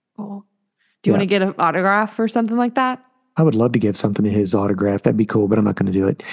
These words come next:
Speaker 2: The dude who created, uh, V for Vendetta, the, the Guy Fawkes mask,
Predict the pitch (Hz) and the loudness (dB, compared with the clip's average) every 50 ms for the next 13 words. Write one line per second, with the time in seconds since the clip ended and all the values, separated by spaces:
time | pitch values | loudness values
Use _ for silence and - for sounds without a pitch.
0 | - - - - 147 113 165 208 240 262 247 196 214 208 214 - - 170 156 147 | -10 -2 0 2 2 4 6 6 6 6 6 4 4 2 2 2 2 4 4 4
1 | 147 139 135 147 160 185 214 220 180 196 185 - _ _ _ _ _ _ _ _ | 4 4 4 4 4 4 4 4 4 2 0 -2 _ _ _ _ _ _ _ _
2 | _ _ _ _ _ _ _ _ _ _ _ _ _ _ _ _ _ _ _ _ | _ _ _ _ _ _ _ _ _ _ _ _ _ _ _ _ _ _ _ _
3 | _ _ _ - - 160 143 139 135 127 123 127 - _ _ _ - 143 113 165 | _ _ _ 0 2 2 4 4 4 2 0 -2 -4 _ _ _ -2 4 4 4
4 | 175 175 - 180 143 156 151 147 147 147 151 170 175 156 156 139 131 127 - _ | 4 6 4 4 4 4 2 4 4 4 4 2 2 4 4 2 2 2 -2 _
5 | _ _ _ - 139 127 120 117 - - 160 117 147 151 147 - 160 151 151 156 | _ _ _ 2 2 2 2 2 0 -2 0 2 2 2 2 2 2 2 2 0
6 | - - 175 165 175 180 180 - - - | 2 2 2 4 4 2 0 -4 -12 -16